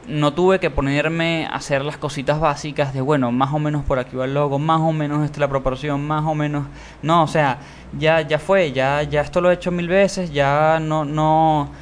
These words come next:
ya no tengo que aprender de dónde viene esto, ya simplemente tomo otro proyecto de base,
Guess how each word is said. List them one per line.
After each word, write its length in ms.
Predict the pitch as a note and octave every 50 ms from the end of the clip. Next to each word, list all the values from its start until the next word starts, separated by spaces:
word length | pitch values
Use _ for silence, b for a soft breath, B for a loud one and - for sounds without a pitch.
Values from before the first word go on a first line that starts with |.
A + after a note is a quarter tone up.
| B B B -
ya 160 | C#3 C3+ C#3+
no 120 | D3 D3+ D3+
tengo 220 | F3+ F3+ F3 E3+
que 60 | E3
aprender 680 | D#3 C#3 - C#3 C3+ C3+ C#3 D3 D#3 D#3+ D#3+ E3 E3 B B B B B B - C#3+
de 120 | D3 D3 D3+
dónde 340 | D#3 D#3 D#3 D#3+ D#3+ D#3 D#3+
viene 320 | D#3+ D#3+ D#3+ E3 E3+ F3+
esto, 400 | F#3+ F#3+ - - F#3+ F#3 E3+ - - - - - - - - C#3+ D3+ C#3
ya 300 | B2+ C#3 C3+ C#3+ D#3 - - -
simplemente 640 | - - F3 E3+ D#3 E3+ E3 E3 E3 D#3+ E3 E3 D#3+ C3+ - -
tomo 280 | - D#3+ D3+ D3+ D#3 D#3+
otro 200 | D#3+ D#3+ D#3+ D#3
proyecto 440 | - C#3+ C3 C3+ D3 D#3+ D#3 D3+ D#3
de 120 | D3 C#3
base, 420 | C3+ D#3 F3 F#3+ F#3+ - G#3 G#3